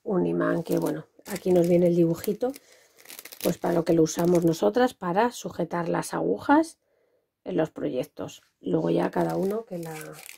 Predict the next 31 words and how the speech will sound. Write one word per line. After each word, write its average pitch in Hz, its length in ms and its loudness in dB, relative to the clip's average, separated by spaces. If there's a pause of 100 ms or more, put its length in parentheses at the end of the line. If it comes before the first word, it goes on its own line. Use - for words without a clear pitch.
lo 185 100 -6
use 185 220 -4
para 185 180 0
lo 170 140 -4
que 170 100 -20
quiera. 160 240 -12 (840)
Y 277 220 6
bueno, 202 400 2 (120)
no 214 340 -2
se 220 200 -8
han 220 200 -2
llegado 208 320 2
a 202 60 4
borrar, 208 280 4
no 233 100 2
sé, 202 320 -2
es 202 100 -4
que, 220 220 0
a 185 160 2
ver, 190 260 6
tampoco 180 500 0
es 202 240 2
instantáneo, 185 720 4
habrá 170 260 -4
que - 80 -8
esperar 175 760 2 (1300)
un, 196 1040 6
un 190 220 -2
tiempo, 226 480 2 (420)
pero 185 200 -2
bueno, 170 340 0